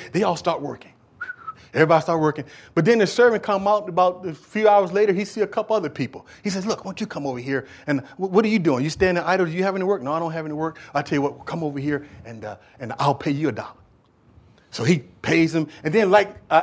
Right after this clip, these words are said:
hour before the whole thing was done, an hour before the whole job was done, the servant sees somebody else standing idle. And he goes to that person, "Look,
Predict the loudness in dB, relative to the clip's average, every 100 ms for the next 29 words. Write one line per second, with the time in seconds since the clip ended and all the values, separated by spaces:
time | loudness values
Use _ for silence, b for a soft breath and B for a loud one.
0 | 6 8 10 8 8 6 6 6 6 4
1 | 4 2 0 -2 -4 -2 -2 -2 -10 _
2 | _ _ _ _ _ _ _ _ 0 6
3 | 6 6 4 2 4 4 6 6 6 6
4 | 6 8 6 0 0 0 -2 b b b
5 | b b _ -20 _ _ _ -4 8 10
6 | 10 6 -2 0 0 0 0 2 4 4
7 | 4 2 2 0 0 2 0 2 2 2
8 | -2 -6 b b b -4 -2 0 0 -2
9 | -4 -4 -4 -4 -4 b